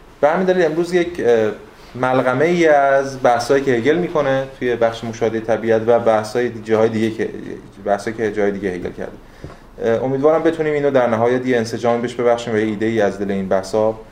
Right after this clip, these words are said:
استخراج بکنیم. اه، ما پس وارد بحث عقل مشاهده‌گر یا observing reason می‌شیم. یه مقدماتی در مورد عقل مشاهده‌گر می‌گیم، بعد وارد بحث اصلیمون که همون مشاهده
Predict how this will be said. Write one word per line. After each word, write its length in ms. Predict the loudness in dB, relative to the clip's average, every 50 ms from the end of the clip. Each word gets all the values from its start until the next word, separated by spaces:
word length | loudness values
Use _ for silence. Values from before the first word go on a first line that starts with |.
| -20 -20 -20 -20 -20 -20 -20 -10 -8
استخراج 640 | -8 -8 -4 -4 -4 0 2 2 4 4 2 0 -4 -16 -18 -20 -20 -4 0
بکنیم. 340 | 0 0 0 0 -4 -4 -8 -14 -20 -20 -20 -18 -6 -2
اه، 340 | 2 4 4 4 4 2 0 -2 -8 -16 -20 -20 -20 -20 -4 0
ما 200 | 2 4 4 4
پس 280 | 4 2 2 2 2 2
وارد 300 | 4 4 4 2 2 2
بحث 300 | 2 2 2 0 2 2
عقل 520 | 2 4 2 2 2 2 4 4 4 4 2 -2 -8 -6 -6
مشاهده‌گر 720 | -4 -4 0 2 2 2 2 -2 -2 -2 -2 -2 -2 -2
یا 200 | -2 -2 -2 -2 -2
observing 320 | -2 -4 -2 -2 -4 -4
reason 360 | -4 -4 -6 -6 -8 -8 -10 -10
می‌شیم. 200 | -12 -16 -18 -18 -20 -20 -20 -20 -20 -20 -20 -20 -20 -20 -20 -20 -20 -20 -20 -20 -20 -20 -20 -20 -18 -6
یه 160 | -4 -2 -2 0
مقدماتی 640 | 0 2 2 2 2 2 2 2 2 0 -2 0
در 160 | 0 0 2 2
مورد 200 | 0 0 0 2
عقل 280 | 2 2 0 0 -4
مشاهده‌گر 580 | -4 -6 -6 -4 -2 -2 -2 0 0 0 0 0
می‌گیم، 320 | 0 -4 -2 -2 0 2
بعد 200 | 4 2 2 2
وارد 360 | 2 2 2 2 0 -4 -4
بحث 320 | -2 0 -2 -2 -2 -4 -2
اصلیمون 500 | -2 -2 -2 -4 -10 -12 -10 -10 -10 -10 -8 -8
که 140 | -8 -6 -6 -6
همون 180 | -6 -6 -6 -6
مشاهده 720 | -8 -8 -4 -2 -2 -2 -2 -2 -2 -2 -2 -2 -4 -4